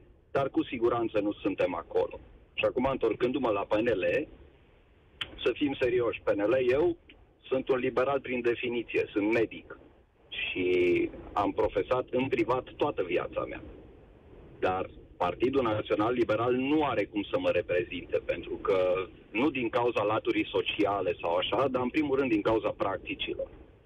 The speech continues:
Ceea ce face Partidul Național Liberal acum nu este practică liberală. Nici din punct de vedere al limbajului, nici din punct de vedere al doctrinei, deși partea cu doctrina, să fim serioși, a vorbit de doctrină,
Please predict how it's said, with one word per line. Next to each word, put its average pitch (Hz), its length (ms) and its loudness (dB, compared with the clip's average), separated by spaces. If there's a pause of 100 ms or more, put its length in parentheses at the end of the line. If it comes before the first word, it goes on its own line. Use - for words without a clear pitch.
(340)
Ceea - 200 0
ce - 140 0
face 127 380 0
Partidul 113 420 2
Național 104 380 2
Liberal 107 360 2
acum 104 380 0
nu 107 80 2
este - 320 2
practică - 500 -2
liberală. 80 540 -4 (460)
Nici 113 340 0 (160)
din 117 160 2
punct 120 200 0
de 110 100 2
vedere 107 240 0
al 104 100 2
limbajului, 104 720 0
nici 107 200 0
din 107 140 0
punct 107 180 0
de 101 100 4
vedere 107 220 2
al 104 120 0
doctrinei, 110 640 0
deși 104 300 0
partea 113 460 -2
cu 110 120 -2
doctrina, 117 720 0 (800)
să - 100 4
fim 95 240 -6
serioși, 98 420 0 (220)
a 98 160 -2
vorbit 101 320 0
de 131 80 2
doctrină, 117 800 0